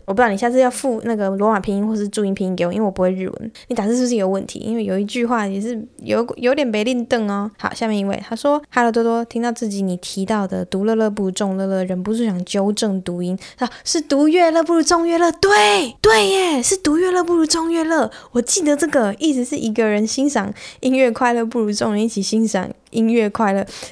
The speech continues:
对，对，对，对，国小老-，国文小老师下台一鞠躬。哎，国文小老师，谢谢，谢谢。我知道这个，但是我当下没有想起来。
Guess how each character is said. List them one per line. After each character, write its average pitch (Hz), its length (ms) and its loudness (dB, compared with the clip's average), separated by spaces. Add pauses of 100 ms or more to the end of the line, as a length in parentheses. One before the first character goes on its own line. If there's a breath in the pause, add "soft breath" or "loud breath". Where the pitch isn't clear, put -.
对， 302 100 4
对， 294 140 2
对， 285 140 2
对， 277 260 4
国 233 260 -2
小 226 280 0
老-， 214 280 0
国 240 220 6
文 254 180 6
小 226 220 0
老 202 100 0
师 208 140 0
下 220 220 0
台 190 120 -2
一 202 80 0
鞠 190 80 -2
躬。 190 200 -4
哎， 208 100 -2
国 202 160 -4
文 214 100 0
小 214 100 0
老 185 40 -2
师， 190 220 -6 (180)
谢 - 140 -2
谢， 196 280 -2
谢 - 140 0
谢。 208 180 -2 (100)
我 214 120 2
知 214 120 0
道 285 120 6
这 247 120 0
个， - 180 -4 (200)
但 254 160 0
是 254 120 2
我 190 180 2
当 214 240 0
下 233 160 -4
没 208 100 0
有 190 60 0
想 180 240 -4
起 - 160 -6
来。 - 80 -12